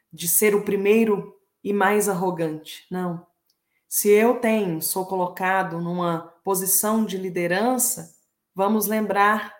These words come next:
do capítulo no Evangelho que nos fala sobre o homem de bem. Se a liderança é colocada nas suas mãos, que saiba ser aquele servo também entre,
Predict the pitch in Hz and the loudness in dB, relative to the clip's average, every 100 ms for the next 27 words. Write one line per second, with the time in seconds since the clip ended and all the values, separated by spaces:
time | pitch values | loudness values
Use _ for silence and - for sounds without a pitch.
0 | 180 196 202 196 208 202 202 190 180 - | -12 -6 -4 -4 0 -2 -2 -6 -8 -8
1 | 185 185 185 175 185 185 196 196 - 196 | -6 -2 -2 -2 -2 -4 -6 -8 -4 -4
2 | 196 208 202 202 202 214 214 190 196 196 | -4 -6 -4 -2 0 -2 -4 -6 -8 -8
3 | - _ _ _ _ _ _ - - 214 | -16 _ _ _ _ _ _ -6 -2 0
4 | 226 226 - 180 185 190 185 185 220 269 | 0 -2 -6 -6 -4 -2 0 2 2 2
5 | - 247 220 208 208 185 175 165 156 160 | 0 -4 -2 -2 -2 -2 -2 -2 -8 -8
6 | - 190 190 185 180 180 175 - - _ | -8 -6 -6 -6 -8 -8 -10 -12 -14 _
7 | _ _ _ 214 202 - 226 277 220 202 | _ _ _ -2 0 2 4 4 2 0
8 | - 196 185 185 185 175 160 - _ _ | 0 0 -2 -4 -4 -4 -4 -10 _ _
9 | _ _ - - - 202 202 160 170 175 | _ _ -10 -6 0 0 0 -4 -8 -6
10 | 170 170 175 165 160 165 165 | -4 -2 0 -2 -4 -6 -8